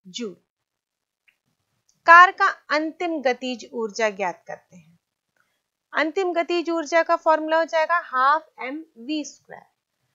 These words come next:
यहाँ पर हम अंतिम वेग का मान रखेंगे, सूत्र अनुसार होगा half into two hundred into twenty का square और half into two hundred into four hundred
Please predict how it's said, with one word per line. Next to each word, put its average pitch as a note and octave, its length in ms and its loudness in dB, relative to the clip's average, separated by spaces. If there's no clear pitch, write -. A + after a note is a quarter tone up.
यहाँ B3+ 320 0
पर D4 120 2
हम D4 220 -4
अंतिम B3 500 -6
वेग A#3+ 340 -6
का A3+ 100 0
मान G#3 280 -8
रखेंगे, G3+ 640 -14
सूत्र F4 380 -4
अनुसार B3+ 580 0
होगा G#3 340 -10
half D4 340 8
into A3+ 340 -10
two B3 220 -12
hundred C4 480 -2
into A3 260 -12
twenty F#3+ 360 -14
का C4+ 140 -4
square D#4 400 -6
और A3+ 140 -4
half A#3+ 460 2
into C4 380 -8
two C4+ 140 -8
hundred B3+ 440 -4
into A3 300 -14
four A#3 400 -6
hundred D4+ 420 -4